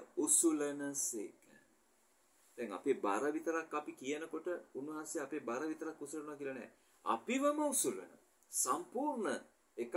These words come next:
දෙනකොට ස්වාමින් වහන්සේ සියල්ල අපිවත් එක්කම උන්වහන්සේ අපිව හැල්ලු කරනවා. අපේ ක-, කකුල පොළවේවත් වදින්න බැරි වෙන තත්ත්වයට, ඒ කියන්නේ ගල් බොරළු කටු අතරේ වදින්න නැති වෙන තත්ත්වයට උන්වහන්සේ අපව ගෙනියනවා කියනවා.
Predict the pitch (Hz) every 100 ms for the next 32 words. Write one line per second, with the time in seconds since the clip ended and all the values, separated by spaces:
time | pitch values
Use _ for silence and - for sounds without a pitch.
0 | 147 117 151 175 147 131 139 143 117 147
1 | 160 - - - _ _ _ _ _ -
2 | - 147 165 160 151 131 107 85 - -
3 | 156 151 135 - 127 135 160 147 135 139
4 | 135 135 117 139 135 123 120 143 143 120
5 | - - 117 - _ _ _ - 104 151
6 | 147 - _ _ - - _ _ - 117
7 | 117 170 170 160 127 147 165 165 165 139
8 | 120 120 151 160 135 117 123 151 156 143
9 | 131 - 123 127 135 127 107 107 135 123
10 | 120 135 135 - 107 113 143 - 113 120
11 | 143 120 - - _ _ _ _ _ 113
12 | 123 151 143 127 147 175 180 165 170 170
13 | 151 147 151 143 147 120 123 123 113 110
14 | 110 101 95 - - -